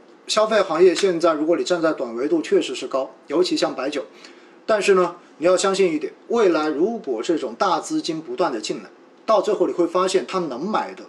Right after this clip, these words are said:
可能也还是消费板块，因为毕竟什么？毕竟整个市场中间，包括我们过去的这十来年，实际上你会发现中国G D P贡献率最高的支柱，三大需求中间就是消费。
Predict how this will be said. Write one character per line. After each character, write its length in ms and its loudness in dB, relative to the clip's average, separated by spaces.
可 140 -12
能 180 -10
也 160 -6
还 200 -8
是 160 -2
消 160 -4
费 100 -6
板 180 -10
块， 140 -12
因 100 -4
为 120 0
毕 200 2
竟 160 0
什 140 -10
么？ 80 -16
毕 180 -2
竟 240 -2
整 180 -8
个 180 4
市 160 -2
场 220 -10
中 120 -8
间， 200 -4
包 160 2
括 160 0
我 160 0
们 120 -8
过 220 2
去 160 -4
的 100 -4
这 400 -4
十 180 0
来 140 2
年， 200 -8
实 200 0
际 160 4
上 240 0
你 20 -2
会 160 2
发 160 0
现 180 0
中 200 -2
国 120 -2
G 220 -4
D 160 -2
P 300 -4
贡 240 -4
献 240 -2
率 100 2
最 380 0
高 320 2
的 260 -8
支 200 0
柱， 160 0
三 180 -2
大 80 2
需 140 -2
求 140 -4
中 140 -8
间 200 -4
就 120 0
是 140 -6
消 140 -6
费。 160 -6